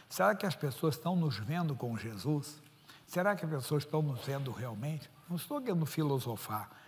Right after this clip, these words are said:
colocar o meu pensamento num texto bíblico, não, mas mostrar um momento de reflexão. Será que as pessoas estão nos vendo com Jesus? E nós vamos ver isso mais na frente, que tem uma grande revelação a respeito disso.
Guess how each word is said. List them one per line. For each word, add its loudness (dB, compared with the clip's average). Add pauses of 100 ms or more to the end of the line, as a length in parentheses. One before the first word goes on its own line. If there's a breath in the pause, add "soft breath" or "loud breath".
(300 loud breath)
colocar 0
o 4
meu 2
pensamento -2
num 0
texto -4
bíblico, -4
não, 4 (400 loud breath)
mas 6
mostrar 2
um 6
momento 8
de 2
reflexão. -2
Será 4
que -4
as -2
pessoas 0
estão 2
nos 2
vendo -2
com -2
Jesus? -4 (960 soft breath)
E -2
nós 6
vamos 2
ver 6
isso 0
mais 2
na 4
frente, 0
que -16
tem -2
uma 2
grande 0
revelação -2
a 0
respeito -2
disso. -2